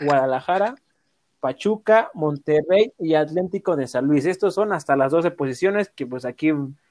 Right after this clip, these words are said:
mencionar que es hasta donde se puede buscar un boleto. Los demás, pues ya están en, en la calle de la amargura, porque pues Juárez no encuentra rumbo, Santos tampoco,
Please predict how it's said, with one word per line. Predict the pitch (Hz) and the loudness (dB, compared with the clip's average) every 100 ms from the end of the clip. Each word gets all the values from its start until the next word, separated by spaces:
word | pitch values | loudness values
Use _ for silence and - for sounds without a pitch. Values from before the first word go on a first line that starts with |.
| _ | _
mencionar | 139 127 151 156 151 | -10 -6 0 0 0
que | 156 | -2
es | 151 156 | -2 -4
hasta | 135 135 | -4 -2
donde | 127 131 127 | -2 -2 -6
se | - | -6
puede | - 156 156 147 135 123 123 | 2 4 6 6 4 0 -2
buscar | 131 - 156 | -4 0 0
un | 156 | 2
boleto. | 143 175 190 208 - - - - - - - | 2 2 2 0 -2 -8 -20 -20 -18 -16 -2
Los | 156 156 | 4 4
demás, | 175 190 214 214 - | 4 4 4 2 0
pues | 156 139 | -2 4
ya | 160 165 156 139 | 6 6 4 0
están | - 165 160 | 0 0 2
en, | 156 147 | 0 -2
en | 143 135 | -4 -2
la | 139 | -2
calle | 170 170 | 0 2
de | 147 | 2
la | 131 | 0
amargura, | 135 131 131 151 165 160 | -2 -4 -2 0 2 2
porque | 156 127 - 123 | 0 -10 -8 -8
pues | 127 - | -6 2
Juárez | 165 165 156 | 4 4 2
no | 151 | -2
encuentra | 151 143 139 131 | -2 -4 -2 0
rumbo, | 165 180 170 170 | 0 2 4 4
Santos | 156 147 143 135 | 2 -4 -4 -6
tampoco, | 123 123 - 170 170 165 165 | -6 -8 0 0 2 2 2